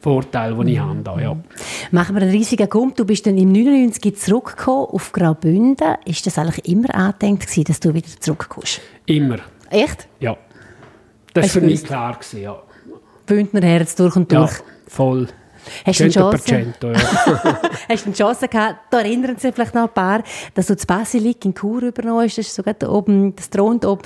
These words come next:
Speaker 2: der Stadt vom zweitausendeins bis zum zweitausendacht. Und dann hast du, äh, deine jetzige Frau kennengelernt,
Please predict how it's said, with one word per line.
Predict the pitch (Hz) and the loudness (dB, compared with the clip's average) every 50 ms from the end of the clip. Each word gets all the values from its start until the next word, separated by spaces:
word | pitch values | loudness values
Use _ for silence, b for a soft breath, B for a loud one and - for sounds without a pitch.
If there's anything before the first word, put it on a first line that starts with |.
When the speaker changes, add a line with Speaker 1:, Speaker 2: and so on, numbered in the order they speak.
| - | -6
Speaker 2:
der | - 196 | -4 -4
Stadt | - - - 170 190 254 302 - - - B B B B B B | -4 -2 -2 -2 -2 -2 -4 -8 -12 -18 B B B B B B
vom | - - 190 196 | -4 0 0 2
zweitausendeins | - 214 - 220 180 196 - - 175 175 190 233 233 - | 2 2 0 0 0 -2 -2 0 0 2 2 2 2 0
bis | - 208 | -2 -2
zum | - 202 | -2 0
zweitausendacht. | - - 180 - 180 165 175 - - - 185 240 - - - - - B B B B B B B B B - | 0 0 0 0 0 -2 -2 -2 -2 0 0 2 0 0 -4 -8 -14 B B B B B B B B B -2
Und | - 226 233 240 240 240 240 226 226 226 214 - - | 2 2 4 4 4 4 4 4 2 0 0 0 0
dann | 240 262 262 254 | 2 2 4 4
hast | 254 240 240 - | 4 2 2 2
du, | - | 2
äh, | 220 208 208 196 190 | 2 4 4 4 4
deine | 170 226 214 | 4 4 4
jetzige | 214 202 196 - 202 - | 4 2 2 -2 -4 -4
Frau | - 147 165 | -2 -2 0
kennengelernt, | 202 254 285 311 285 294 294 302 359 370 381 - - - 247 | 0 0 0 0 0 0 2 2 2 0 0 -2 -4 -6 -6